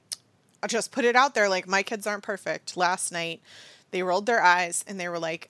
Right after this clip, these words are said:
"Again, we get it." And I was like, "You know how frustrated you are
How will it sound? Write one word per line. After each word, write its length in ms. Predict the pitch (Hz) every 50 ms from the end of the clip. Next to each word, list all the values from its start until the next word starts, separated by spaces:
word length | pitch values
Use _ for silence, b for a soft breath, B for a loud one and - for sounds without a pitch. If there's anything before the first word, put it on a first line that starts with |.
| - -
"Again, 600 | 214 175 208 247 247 254 262 269 277 285 302 - _ -
we 100 | - 240
get 280 | 214 175 240 226 220 185
it." 180 | 175 131 - - _ b b b b b b
And 120 | - 214
I 60 | 208
was 120 | 202 202 180
like, 160 | 202 190 -
"You 100 | 214 220
know 160 | 226 226 240
how 160 | 254 277 302
frustrated 840 | 269 - 220 202 196 - - 220 220 220 220 226 226 226 214 240 233 _
you 260 | - 208 202 208 202 -
are 480 | - 180 180 185 190 202 214 226 -